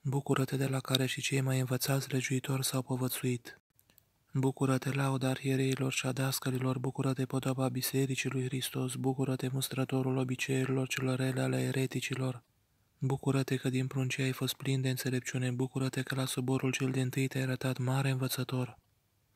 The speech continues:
Bucură-te care pentru lege te-ai luptat cu toată puterea, bucură-te cel ce și astăzi de la noi credincioșii nu te depărtezi. Bucură-te, Sfinte Ierarhe Spiridon, mare făcător de minuni.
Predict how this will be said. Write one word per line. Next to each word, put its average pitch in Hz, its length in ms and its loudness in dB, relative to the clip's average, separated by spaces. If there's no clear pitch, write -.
Bucură-te 131 540 2
care 131 240 -2
pentru 131 420 0
lege 127 300 2
te-ai 127 160 -2
luptat 131 380 -2
cu - 120 -2
toată 135 340 -2
puterea, 131 520 0
bucură-te 127 560 -2
cel 131 220 -4
ce 131 160 -2
și - 180 -2
astăzi 131 400 -2
de 135 80 0
la 127 120 0
noi 127 140 0
credincioșii 127 680 0
nu 127 140 0
te 139 140 0
depărtezi. 123 720 -2
Bucură-te, 131 680 0
Sfinte 131 360 -2
Ierarhe 127 420 -2
Spiridon, 127 580 -2
mare 131 300 0
făcător 127 500 -4
de 123 120 -2
minuni. 123 500 -2